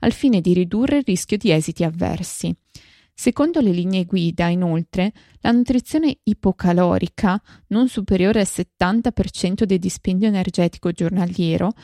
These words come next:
deve essere somministrata nella fase iniziale della malattia acuta.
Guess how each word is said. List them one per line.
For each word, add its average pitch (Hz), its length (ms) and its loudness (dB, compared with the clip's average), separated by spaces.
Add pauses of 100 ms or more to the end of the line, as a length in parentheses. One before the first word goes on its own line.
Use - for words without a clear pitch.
(240)
deve 254 160 0
essere 262 320 0
somministrata 190 840 -2
nella 254 180 2
fase - 420 0
iniziale 226 840 0
della 214 240 2
malattia 202 480 0
acuta. 165 520 -8